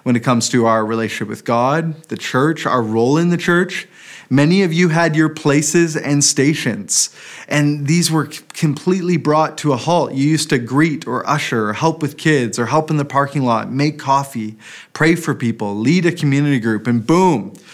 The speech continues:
this pandemic hits. Sundays at church are not a thing. Gathering is greatly discouraged, unless it's at ikea or Costco, then it's fine. I'm kidding. But you feel disoriented. What do I do?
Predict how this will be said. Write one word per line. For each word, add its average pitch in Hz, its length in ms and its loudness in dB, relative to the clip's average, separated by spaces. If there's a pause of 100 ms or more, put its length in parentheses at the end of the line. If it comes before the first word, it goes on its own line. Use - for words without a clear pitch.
(340)
this 156 180 2
pandemic 165 600 2
hits. 170 320 2
Sundays 156 640 2
at 151 100 0
church 151 320 0
are 131 80 2
not 127 300 2
a 160 40 0
thing. 139 520 0 (360)
Gathering 151 500 2
is 135 140 0
greatly 139 440 2
discouraged, 147 840 0
unless 131 360 2
it's 147 160 0
at 127 280 0
ikea 131 400 0
or 147 120 2
Costco, 135 640 0
then 123 160 0
it's 147 120 -2
fine. 127 400 0 (380)
I'm 117 140 0
kidding. 110 320 0
But 170 280 2
you 214 80 4
feel 226 220 4
disoriented. 214 840 2
What 175 160 2
do 226 100 4
I 214 120 4
do? 165 460 2